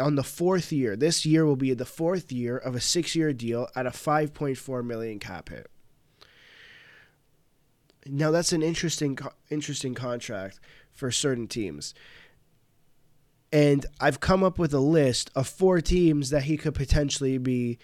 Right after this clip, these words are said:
traded to. And these are just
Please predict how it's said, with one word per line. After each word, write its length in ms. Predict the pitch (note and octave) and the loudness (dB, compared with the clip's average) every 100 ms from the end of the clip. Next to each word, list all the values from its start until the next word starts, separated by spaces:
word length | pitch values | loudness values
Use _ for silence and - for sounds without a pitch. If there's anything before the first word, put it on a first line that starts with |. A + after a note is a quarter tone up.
| - _ _ | -18 _ _
traded 420 | - C3 A#2 G#2+ | -4 -2 -2 -4
to. 300 | - G2+ G2+ - - - - _ _ _ _ _ _ _ _ _ _ | -6 -8 -8 -14 -20 -20 -20 _ _ _ _ _ _ _ _ _ _
And 360 | - C#3 C3 C3 - _ - | 0 2 2 -2 -12 _ -6
these 240 | - F3 D3+ | 0 2 2
are 100 | C3 | 0
just 220 | C3 | -2